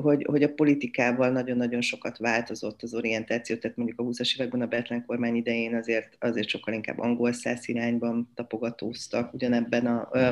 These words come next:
ugyanemiatt a, az ügy miatt. És, ö, és maga Gömbös is először Mussolinivel kezdett el, ö,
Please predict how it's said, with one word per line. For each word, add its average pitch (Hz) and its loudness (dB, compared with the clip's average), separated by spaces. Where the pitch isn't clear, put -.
ugyanemiatt 123 0
a, 123 -4
az - -6
ügy 127 -4
miatt. 147 -2
És, 143 6
ö, 143 10
és - 2
maga 156 4
Gömbös 143 6
is 131 2
először 131 4
Mussolinivel 120 2
kezdett 123 4
el, 123 2
ö, 123 2